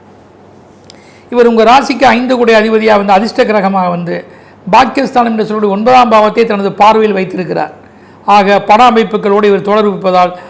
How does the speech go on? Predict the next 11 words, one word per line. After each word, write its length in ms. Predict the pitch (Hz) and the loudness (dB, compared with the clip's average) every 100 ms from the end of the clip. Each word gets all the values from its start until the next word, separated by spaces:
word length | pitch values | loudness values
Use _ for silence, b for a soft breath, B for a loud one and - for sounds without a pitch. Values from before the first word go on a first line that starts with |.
| B 202 | B -2
அதிகம் 300 | 220 254 226 | 0 0 -2
உழைத்து 300 | 202 208 208 202 233 | -2 -2 -4 -4 -2
ஊதியம் 280 | 240 226 202 | 0 0 -2
ஈட்ட 140 | - 185 | -4 -2
நேரும். 240 | 175 165 160 - B B B 220 | -2 -4 -10 -20 B B B -8
முன்னோர் 340 | 262 285 277 | -2 0 2
வகை 180 | 247 214 202 | 0 -2 -2
சொத்தோ 320 | 226 185 247 254 196 | -4 -4 0 0 2
பொருளோ 260 | 214 220 226 226 | 0 2 0 0
பூர்வீக 360 | 247 240 226 202 | -4 -2 -2 -2
சொத்தோ 320 | 214 214 226 | -4 -4 -2